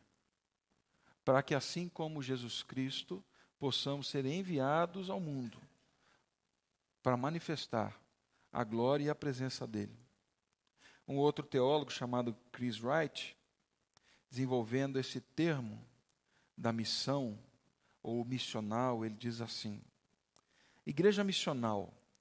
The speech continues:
é uma espécie de tautologia." É o uso de palavras diferentes para expressar a mesma ideia. Ele diz assim: "A igreja missional é uma espécie de tautologia. Se a igreja não for missional, ou seja,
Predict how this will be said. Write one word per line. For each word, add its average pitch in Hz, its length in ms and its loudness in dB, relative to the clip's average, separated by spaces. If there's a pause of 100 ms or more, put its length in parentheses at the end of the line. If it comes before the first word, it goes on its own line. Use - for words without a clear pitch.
(280)
é 123 80 0
uma 131 180 0
espécie 127 480 -2
de 131 60 -8
tautologia." 110 1040 -2
É - 60 -10
o 196 40 -6
uso 180 180 -6
de 165 80 -8
palavras 139 440 2
diferentes 131 440 -6
para 131 120 -6
expressar 127 380 -4
a 127 40 -2
mesma 127 240 -6
ideia. 110 420 -4 (1120)
Ele 147 100 0
diz 131 120 0
assim: 120 400 0 (320)
"A - 20 -8
igreja 202 320 4
missional 160 460 2
é - 20 4
uma 180 120 0
espécie 151 320 -2
de 156 60 -2
tautologia. 147 640 0 (580)
Se - 220 8
a 247 80 12
igreja 226 460 10
não 233 320 6
for 196 360 6
missional, 139 720 6
ou 143 100 4
seja, 127 460 4